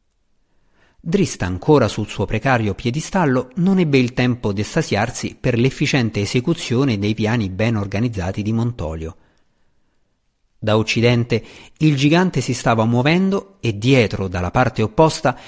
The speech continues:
i due ultimi orchi a cavallo dei Warg si erano ripresi abbastanza da lanciarsi di nuovo alla carica tenendo alte le torce.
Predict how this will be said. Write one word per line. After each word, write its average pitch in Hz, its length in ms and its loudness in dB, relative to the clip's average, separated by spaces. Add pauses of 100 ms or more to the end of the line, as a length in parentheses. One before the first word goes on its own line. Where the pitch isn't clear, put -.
(160)
i 170 160 0
due 156 180 4
ultimi 127 540 2
orchi 117 320 0
a 95 60 -4
cavallo 107 460 2
dei 117 120 2
Warg 113 420 0
si - 220 0
erano 117 320 2
ripresi 117 400 0
abbastanza 98 880 -6
da 120 160 0
lanciarsi 131 580 0
di 147 120 0
nuovo 92 260 -2
alla 127 160 -2
carica 92 460 -6
tenendo 127 480 -2
alte 98 280 -6
le 147 120 -4
torce. 80 480 -12